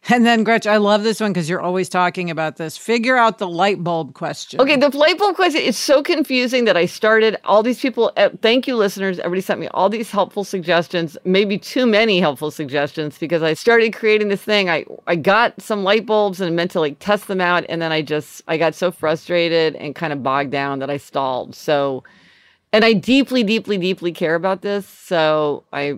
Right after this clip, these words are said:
Speaker 2: I don't really
Speaker 1: Mm-hmm.
Speaker 2: know about that.
Speaker 1: I wonder if there are any, like, decorators or designers
Speaker 2: Oh, there
Speaker 1: out
Speaker 2: are
Speaker 1: there,
Speaker 2: hundreds,
Speaker 1: you
Speaker 2: and they
Speaker 1: know?
Speaker 2: all have really passionate ideas, and there's, and there's, you can get light bulbs that you control with an app. I mean, I, you know,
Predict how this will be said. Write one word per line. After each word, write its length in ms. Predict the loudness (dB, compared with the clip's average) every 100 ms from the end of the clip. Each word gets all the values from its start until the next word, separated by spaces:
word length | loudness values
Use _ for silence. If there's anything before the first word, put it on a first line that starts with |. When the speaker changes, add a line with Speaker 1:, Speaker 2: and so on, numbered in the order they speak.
| -8
Speaker 2:
I 140 | -8 -6
don't 180 | -4
really 220 | -6 -6 -6
Speaker 1:
Mm-hmm. 80 |
Speaker 2:
know 340 | -6 -8 -10 -12 _ _ _ -12
about 320 | -10 -12 -14
that. 260 | -20 -20 _
Speaker 1:
I 100 | -6
wonder 260 | -2 0 -2
if 140 | -4
there 140 | -4 -4
are 40 |
any, 200 | -2 -2
like, 380 | -2 -2 -4 -10 -8
decorators 1000 | -6 -4 -2 -2 -4 -6 -8 -10 -12
or 220 | -12 -12 -12
designers 680 | -12 -12 -6 -4 -2 0 2
Speaker 2:
Oh, 40 |
there 180 | 4 4
Speaker 1:
out 40 | 4
Speaker 2:
are 80 | 2
Speaker 1:
there, 40 |
Speaker 2:
hundreds, 520 | 0 0 0 -2 -6
Speaker 1:
you 60 | -2
Speaker 2:
and 80 | 0
they 80 | 2
Speaker 1:
know? 60 |
Speaker 2:
all 140 | 2 2
have 220 | 2 0
really 220 | 2 2
passionate 640 | 0 0 0 -2 -2 0 2
ideas, 640 | 0 0 2 2 0 -2
and 120 | -2
there's, 260 | -2 -2 -2
and 180 | 0 2
there's, 280 | 0 -2 -16 -20 -16
you 100 | -2 2
can 60 |
get 140 | 4 4
light 260 | 4 4
bulbs 220 | 4 4
that 140 | 2 -2
you 80 | -2
control 500 | -4 2 4 4 4
with 140 | 2
an 100 | -2 0
app. 400 | 2 2 2 0
I 80 |
mean, 420 | -2 -2 -2 -4 -10 _ -20 -16 -6
I, 120 | -6
you 140 | -2 -2
know, 160 | -2